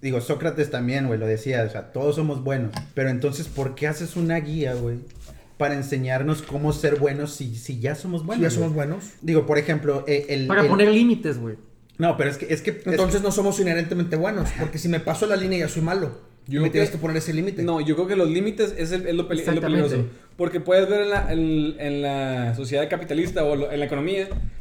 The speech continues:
Speaker 4: que dices, "Ah, ¿sabes qué? ¿Por qué las personas de repente hacen fraudes financieros? ¿O por qué de repente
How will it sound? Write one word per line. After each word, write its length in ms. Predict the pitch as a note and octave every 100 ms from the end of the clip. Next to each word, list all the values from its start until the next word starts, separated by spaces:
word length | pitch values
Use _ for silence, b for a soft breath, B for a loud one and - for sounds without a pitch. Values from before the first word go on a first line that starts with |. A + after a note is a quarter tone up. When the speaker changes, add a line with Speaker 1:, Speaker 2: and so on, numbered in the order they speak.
| -
Speaker 4:
que 80 | -
dices, 140 | D3+ D#3
"Ah, 140 | G#3+
¿sabes 220 | G#3+ G#3+
qué? 120 | G#3 A3+
¿Por 240 | G#3+ F#3
qué 140 | F#3
las 100 | G#3
personas 600 | G#3+ F#3 G3 G#3+ A3 - - b b b -
de 120 | D#3+
repente 360 | D#3+ E3+ E3+
hacen 240 | F#3+ F3+ F#3
fraudes 380 | F#3 F#3+ F#3+ F3+
financieros? 640 | F3+ D#3 E3 D3+ B2 - - - -
¿O 140 | D3
por 120 | D3
qué 100 | D3
de 60 | E3
repente 920 | F#3 F3+ F3 F#3+ G3 F#3+ E3+ - -